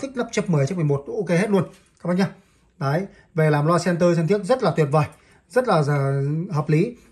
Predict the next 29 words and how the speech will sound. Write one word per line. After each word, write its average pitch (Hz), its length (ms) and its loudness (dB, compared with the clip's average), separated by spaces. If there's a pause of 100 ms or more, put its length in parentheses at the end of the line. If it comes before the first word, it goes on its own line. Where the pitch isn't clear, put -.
Mà 151 140 0
loa 165 240 4
thì 147 100 -2
loa 160 140 2
xịn 214 180 -4
của 147 100 -4
Đan 165 120 2
Mạch. 156 200 0
Các - 200 -20
bác 175 80 -2
nhá. 196 140 2 (400)
Đấy, 139 200 -4 (400)
em 170 140 -2
bán 185 180 2
chỉ 143 180 -4
có 175 100 -2
năm 180 140 0
trăm 180 180 -2
tám 175 220 -2
mươi 269 100 -2
nghìn 165 140 2
một 143 140 2
cây. 190 200 4 (340)
Không 196 180 2
có 208 100 4
chép 254 200 4
các 240 80 -2
bác 233 80 0
nhá. 220 120 0